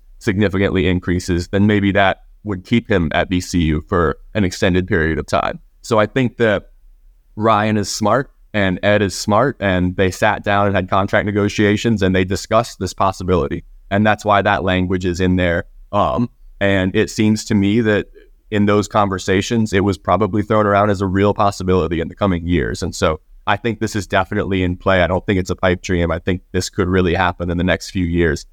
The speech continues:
And V C U would, would love to make that jump, obviously, for competitive and financial reasons.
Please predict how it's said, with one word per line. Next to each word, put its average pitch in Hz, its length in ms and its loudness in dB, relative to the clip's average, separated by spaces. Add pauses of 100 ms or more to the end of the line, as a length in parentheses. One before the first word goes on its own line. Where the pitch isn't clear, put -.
(200)
And 95 220 0
V 95 100 2
C 95 280 -2
U 92 160 2
would, 90 260 0
would 92 180 0
love 92 220 2
to - 100 -4
make 90 200 0
that 85 180 0
jump, 87 280 0
obviously, 87 640 0
for 92 160 0
competitive 87 520 -2
and 87 160 0
financial 80 440 -2
reasons. - 480 -6